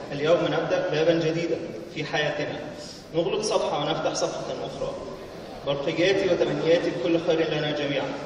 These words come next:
جميعنا اليوم يقبل، يقبل على الحياة وقد رسم آمالا وخط أمنيات كبيرة لما هو قادم في حياته. لكنها جميعا الآن فقط على انتظار.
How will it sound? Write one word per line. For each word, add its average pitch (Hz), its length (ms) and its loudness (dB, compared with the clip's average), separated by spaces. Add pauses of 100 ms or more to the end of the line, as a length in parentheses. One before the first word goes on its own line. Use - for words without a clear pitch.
(1080)
جميعنا 202 460 8
اليوم 214 240 8
يقبل، 202 680 4
يقبل 190 320 6
على 170 160 8
الحياة 175 460 6
وقد 170 300 4
رسم 170 260 4
آمالا 160 800 4 (400)
وخط 196 360 0
أمنيات 165 640 4
كبيرة 160 300 0 (360)
لما 175 160 0
هو 196 180 4
قادم 175 480 2
في 175 280 -4
حياته. - 400 -2 (920)
لكنها 160 520 4
جميعا 170 420 4
الآن 160 440 0
فقط 151 280 -4
على 151 120 -2
انتظار. 147 580 -4